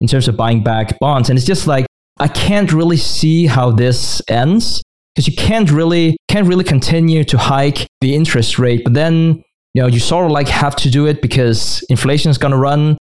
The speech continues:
But also a big component of hiking interest rates also that, well, we have to finance this with the deficit that we have because we have interest rate in the first place.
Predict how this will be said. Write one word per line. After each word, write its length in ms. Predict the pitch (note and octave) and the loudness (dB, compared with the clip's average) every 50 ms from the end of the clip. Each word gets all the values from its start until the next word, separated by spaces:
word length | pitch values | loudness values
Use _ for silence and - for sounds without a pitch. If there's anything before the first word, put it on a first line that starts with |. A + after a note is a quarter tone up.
| _ - | _ -6
But 80 | D3 C#3 | -4 -2
also 300 | D#3 F#3+ G#3 - G#3+ F#3+ | 0 0 0 0 0 0
a 60 | D3+ | 0
big 260 | B2+ D#3+ D#3+ D#3+ - - - | 0 -2 -2 -4 -8 -4 -2
component 560 | D3 C#3 - - D#3+ E3+ E3+ E3 D#3 C#3 A2+ | 0 0 2 2 0 0 0 0 0 0 0
of 340 | - B2 A#2+ A#2 A2+ A2 A2 _ _ _ _ - | 0 0 0 0 -2 -2 -4 _ _ _ _ -6
hiking 320 | - D3+ D#3+ - - C#3+ | -4 -4 -2 0 0 0
interest 300 | D#3 D#3 - C3 B2 - | 0 0 0 0 0 0
rates 220 | C3+ C3 B2+ B2+ C3 | 0 0 0 0 0
also 380 | B2+ C#3 - D#3 B2+ A#2+ - - - - A2 | 0 0 0 0 0 -2 -4 -6 -10 -4 -2
that, 320 | B2 A#2 A#2 A2+ - - _ _ _ - | 0 0 0 -2 -4 -8 _ _ _ -2
well, 320 | D#3+ C3+ D3+ D3 D3+ C#3+ - | 0 0 2 2 0 0 0
we 100 | D#3 C#3 | 0 0
have 120 | D#3+ G3+ | 0 0
to 100 | - E3 | 0 -2
finance 420 | C3 - D#3 D3+ D#3+ D3+ C3+ B2+ - | -2 0 0 0 0 0 0 0 0
this 140 | C#3 C3+ - - | 0 -2 -2 -2
with 80 | A#2+ | -2
the 60 | G#2+ G#2+ | -2 0
deficit 440 | G#2 E3 F3+ D#3+ A#2+ - B2 A#2 | 0 0 0 0 0 0 0 0
that 100 | - A#2 | 0 0
we 60 | G2+ G#2 | 0 2
have 300 | A#2+ A#2+ A#2 F#2+ G2 - _ - | 2 0 0 -2 -4 -4 _ -4
because 320 | C#3+ B2+ F#3 G3 G3 - | -2 -2 0 0 0 0
we 60 | D3 | 0
have 160 | B2+ C#3 C3 | 0 0 2
interest 280 | D3+ D3 C3 C#3 A#2+ - | 0 0 0 0 0 0
rate 140 | C3 A#2+ G#2+ | 0 0 2
in 60 | A2 | 0
the 40 | G#2+ | 0
first 280 | - G3 G#3 - - | 0 0 -2 -2 -2
place. 300 | - B2 A2 G#2 G2+ - | -2 -2 0 0 -2 -4